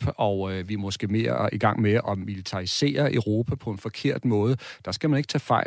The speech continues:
Det er der altså en del S F'er og socialdemokrater, øh, der også vil lytte lidt til. Altså nogle af de, øh, vælgere, der normalt stemmer på, på S og S F. Så Enhedslisten kan godt få en interessant, øh, rolle her, og også, kan man sige, altså appellere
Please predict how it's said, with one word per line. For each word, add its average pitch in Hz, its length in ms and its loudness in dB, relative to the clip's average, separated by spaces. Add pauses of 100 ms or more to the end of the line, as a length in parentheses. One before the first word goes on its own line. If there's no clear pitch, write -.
Det 123 60 2
er 131 40 2
der 147 120 0
altså 110 300 -2
en 107 160 -2
del 135 480 0
S 117 100 -2
F'er 107 260 0
og 104 200 -2
socialdemokrater, 110 840 -2 (280)
øh, 107 160 2
der 113 60 4
også 98 280 2
vil 139 100 4
lytte 113 280 0
lidt 107 160 0
til. 110 260 2
Altså 104 400 2
nogle 110 180 4
af 120 80 0
de, 113 180 0 (260)
øh, 98 200 -4
vælgere, 117 280 6
der 120 100 0
normalt 104 360 0
stemmer 110 320 0
på, 95 380 0
på - 120 0 (140)
S 113 100 -4
og 98 340 -2 (140)
S 117 120 0 (100)
F. - 60 -10 (260)
Så - 120 -2
Enhedslisten 135 560 4
kan 104 120 -2
godt 123 200 2
få 147 200 2
en 131 80 -2
interessant, 113 600 -2
øh, - 60 -4
rolle 95 340 -2
her, 113 180 0
og - 160 -2
også, 110 160 -2
kan 113 100 -4
man 104 80 2
sige, 101 480 2
altså 95 200 -2
appellere 147 540 4